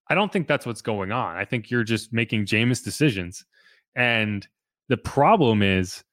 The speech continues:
in his head, he is able to make, you know, li-, like I said,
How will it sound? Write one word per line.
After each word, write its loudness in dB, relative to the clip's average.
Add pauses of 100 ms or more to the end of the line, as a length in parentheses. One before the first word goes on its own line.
(1000)
in 4
his 2
head, -2 (680)
he 4
is 6
able 4
to 2
make, -2 (400)
you 4
know, 6
li-, 4
like 2
I 4
said, 2